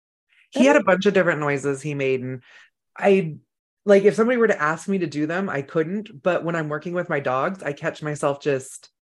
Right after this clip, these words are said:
Speaker 1: doing it.
Speaker 2: Yeah.
Speaker 1: But he never used actual words with them.
Speaker 2: Mm-hmm. They know. They know.
Speaker 1: Yeah.
Speaker 2: I mean, especially if they're, they're being trained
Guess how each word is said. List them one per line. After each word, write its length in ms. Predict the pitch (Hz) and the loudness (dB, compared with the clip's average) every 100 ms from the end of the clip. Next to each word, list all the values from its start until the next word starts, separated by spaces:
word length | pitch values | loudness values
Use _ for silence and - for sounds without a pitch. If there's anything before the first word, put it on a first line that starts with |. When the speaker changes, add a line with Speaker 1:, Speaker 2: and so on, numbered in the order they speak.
| _ _ _ - | _ _ _ -2
Speaker 1:
doing 280 | 165 147 110 | 0 0 -2
it. 160 | - _ _ _ _ _ - | -14 _ _ _ _ _ -4
Speaker 2:
Yeah. 320 | 208 180 175 _ _ | -4 -4 -8 _ _
Speaker 1:
But 100 | 170 | 0
he 60 | 196 | 4
never 240 | 196 190 | 6 4
used 220 | 190 175 | 0 0
actual 400 | 165 165 - 147 | 0 -2 -4 -4
words 280 | 135 147 143 | -2 -4 -4
with 200 | 120 117 | -8 -8
them. 340 | - - 131 - _ 220 | -14 -16 -20 -20 _ -2
Speaker 2:
Mm-hmm. 420 | 214 202 190 180 - _ - | -2 -2 -6 -8 -14 _ 4
They 140 | 320 | 4
know. 720 | 453 494 480 - - 202 208 - - | 4 2 0 -4 -6 -6 -6 -16 -4
They 140 | 269 | -2
know. 240 | 320 294 214 | 0 0 0
Speaker 1:
Yeah. 100 | 180 | 0
Speaker 2:
I 140 | 180 | 0
mean, 160 | 233 240 | 0 0
especially 300 | 262 320 - | -2 -6 -8
if 140 | _ 220 | _ 0
they're, 200 | 208 208 | 0 0
they're 120 | 202 | -2
being 240 | 202 202 | -2 -6
trained 280 | 208 202 202 | -8 -8 -6